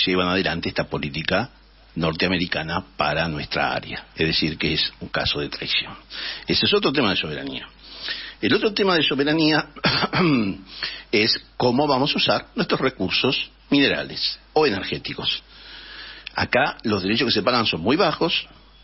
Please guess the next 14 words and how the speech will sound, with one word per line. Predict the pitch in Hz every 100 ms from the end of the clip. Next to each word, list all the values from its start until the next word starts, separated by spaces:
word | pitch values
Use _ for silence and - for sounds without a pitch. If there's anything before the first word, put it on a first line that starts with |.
| - - - - - - - -
eh, | 98 92 90 90 85 85 82 82 80 80 78 78 78 78 82 - - - - - - - - - - - - -
hay | 117 107
una | 104
tendencia | 90 104 160 220 170 - 107 -
a | 92
tratar | 87 113
de | 120
sacar | - 82 120 -
con | 95
la | 92
mínima | 135 202 131
elaboración | 95 82 87 80 - 135 98
los | 87
minerales, | 82 104 90 85 95 -